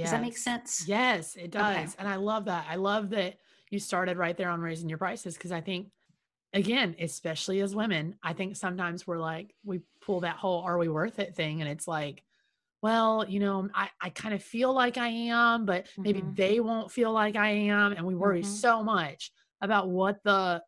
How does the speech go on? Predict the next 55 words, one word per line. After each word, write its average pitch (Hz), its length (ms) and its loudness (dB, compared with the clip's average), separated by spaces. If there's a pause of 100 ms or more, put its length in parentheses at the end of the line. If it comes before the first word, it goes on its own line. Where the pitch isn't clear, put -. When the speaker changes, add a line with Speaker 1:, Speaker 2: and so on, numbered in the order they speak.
Speaker 2:
the 202 80 0
Speaker 1:
Yep. 202 100 -8
Speaker 2:
customer's 196 720 -2
gonna 160 200 -4
think. 277 320 2
And 196 100 0
I 202 60 2
think 262 180 -2
that's 208 200 0
great 330 500 4 (260)
when 240 160 2
you're 226 140 0
thinking 214 460 -2
of, 170 360 0 (300)
you 208 100 -2
know, 185 80 0
your 170 160 -4
branding 247 640 2
and 190 80 0
you're 185 100 -2
thinking 202 300 -4
of 175 60 -2
what 180 120 -2
your 214 100 -8
customer 175 400 -6
needs 240 420 -2
and 180 100 -4
all 180 140 -2
that. 247 280 2
But 190 100 -4
when 202 100 -2
it 214 80 -6
comes 247 180 -10
to - 60 -10
your 170 80 -6
prices, 196 640 0 (520)
it 294 60 0
doesn't 339 220 4
matter 370 200 4
what 294 120 4
they 165 120 2
think. 143 280 -8 (120)
The 226 120 0
Speaker 1:
Yep. 247 100 4
Speaker 2:
right 240 120 2 (140)
people 208 680 -2
are 208 120 2
gonna 214 280 -4 (160)
pay 160 200 -4
the 196 100 -4
price 214 540 -2
that 180 260 0
you 175 300 -2
have - 120 -18 (140)
set. 240 100 -2